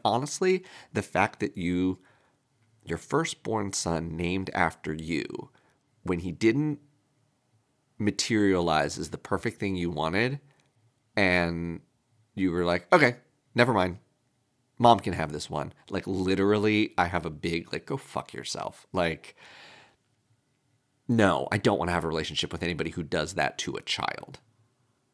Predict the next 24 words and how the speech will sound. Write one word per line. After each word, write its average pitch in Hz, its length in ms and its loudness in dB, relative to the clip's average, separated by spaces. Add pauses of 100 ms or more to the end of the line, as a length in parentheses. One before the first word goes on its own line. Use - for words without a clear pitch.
(240)
Actively 90 640 4
neglects 82 720 -4
because 73 680 -6
they're 80 140 -4
pissed - 640 -6
or 78 380 -4
disappointed 85 800 -6
or 78 160 -6
whatever 76 420 -4
that - 180 -8
it's - 300 -12
not 76 300 -6
what 85 140 -8
you 82 100 -8
want - 180 -10
it - 80 -12
to - 80 -12
be. 101 140 0
And 170 100 -4
maybe 196 180 -4
he's 185 160 -8
disappointed 175 520 -8
at 160 140 -6
himself 139 480 -6